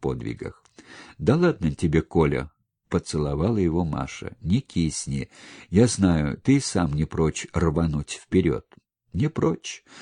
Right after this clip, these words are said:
загорелся Васильев. «Два года воюю, а не убил ни одного фашиста. Нонсенс! Что скажу детям лет через двадцать, а?» «Что на войне у каждого свои обязанности»,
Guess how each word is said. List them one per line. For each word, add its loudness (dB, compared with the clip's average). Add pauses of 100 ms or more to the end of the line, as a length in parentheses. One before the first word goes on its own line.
(160)
загорелся 2
Васильев. -2 (340)
«Два 4
года 6
воюю, 4 (100)
а 6
не 6
убил 6
ни 4
одного 4
фашиста. 0
Нонсенс! 2 (300)
Что 8
скажу 6
детям 8
лет 8
через 2
двадцать, 2
а?» 6 (840)
«Что 2
на 4
войне 4
у 0
каждого 2
свои 0
обязанности», -2